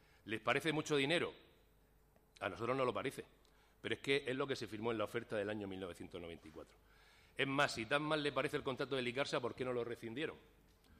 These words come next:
¿Por qué no lo, lo anularon? Ustedes iban a luchar con las concesionarias, pero, mm, que nos sangraban, según ustedes, ¿y qué hicieron? Pues nos siguieron sangrando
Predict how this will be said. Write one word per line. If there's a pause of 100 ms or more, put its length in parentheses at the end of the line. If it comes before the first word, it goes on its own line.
(300)
¿Por
qué
no
lo,
lo
anularon? (500)
Ustedes
iban
a
luchar
con
las
concesionarias,
pero,
mm,
que
nos
sangraban,
según
ustedes,
¿y
qué
hicieron? (100)
Pues
nos
siguieron
sangrando